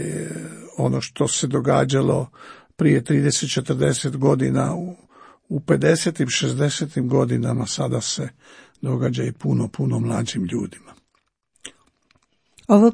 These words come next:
Speaker 2: pitanje koje ste spomenuli, „Zašto ja?”,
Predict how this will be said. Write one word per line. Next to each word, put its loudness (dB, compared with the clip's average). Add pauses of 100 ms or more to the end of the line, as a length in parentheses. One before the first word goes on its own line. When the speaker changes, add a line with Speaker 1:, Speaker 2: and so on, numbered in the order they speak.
Speaker 2:
pitanje 2 (320)
koje 2
ste 0
spomenuli, 2
„Zašto 2
ja?”, 2